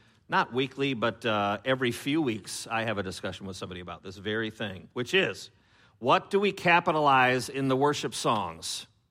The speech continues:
Um, I don't know if you've noticed this or not, but, um,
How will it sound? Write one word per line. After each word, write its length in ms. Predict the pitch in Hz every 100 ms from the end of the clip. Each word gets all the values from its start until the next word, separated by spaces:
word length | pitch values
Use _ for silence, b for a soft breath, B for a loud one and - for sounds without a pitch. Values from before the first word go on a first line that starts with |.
| _ _ _ _ _ _ _ _ -
Um, 540 | 123 120 117 117 101 - B B B -
I 100 | 139
don't 120 | 151
know 20 |
if 100 | 143
you've 100 | 139
noticed 280 | 156 151 -
this 160 | 139
or 40 | 143
not, 300 | 147 160 -
but, 240 | 143 -
um, 560 | 139 123 120 117 113